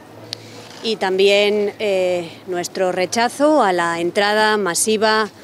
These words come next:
eh, de migrantes, eh, marroquíes, eh, a Ceuta. Le he recordado que el control de las fronteras ha sido y debe seguir siendo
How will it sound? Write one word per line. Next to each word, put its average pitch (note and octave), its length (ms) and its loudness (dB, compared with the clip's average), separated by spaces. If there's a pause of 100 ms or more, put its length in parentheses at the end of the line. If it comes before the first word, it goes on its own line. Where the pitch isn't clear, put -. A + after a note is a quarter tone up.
(480)
eh, G3 360 2
de F#3 220 2
migrantes, G#3 1000 0 (140)
eh, F3 220 -4
marroquíes, F3+ 840 -2
eh, E3 320 -6 (100)
a D#3+ 240 -8
Ceuta. B3 680 0 (1000)
Le G3+ 100 -2
he - 20 2
recordado A3+ 720 2
que G#3+ 100 -4
el F#3 120 0
control G3+ 360 0
de G#3+ 80 0
las G3 160 0
fronteras A#3+ 960 0
ha F3 140 -4
sido C#4 520 2
y B3+ 80 2
debe G#3 220 2
seguir G3+ 320 0
siendo A#3 640 2